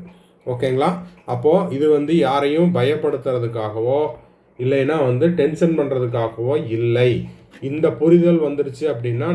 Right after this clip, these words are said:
நம்ம என்ன பண்ணுவோம், இன்னமும் கொஞ்சம் நல்லா படிக்கணும், நிறைய மார்க் வாங்கணும் அப்படிங்கிற அந்த உங்களுக்கான விழிப்புணர்வு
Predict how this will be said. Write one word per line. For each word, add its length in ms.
நம்ம 220
என்ன 200
பண்ணுவோம், 380
இன்னமும் 380
கொஞ்சம் 320
நல்லா 260
படிக்கணும், 460
நிறைய 220
மார்க் 340
வாங்கணும் 440
அப்படிங்கிற 400
அந்த 160
உங்களுக்கான 640
விழிப்புணர்வு 560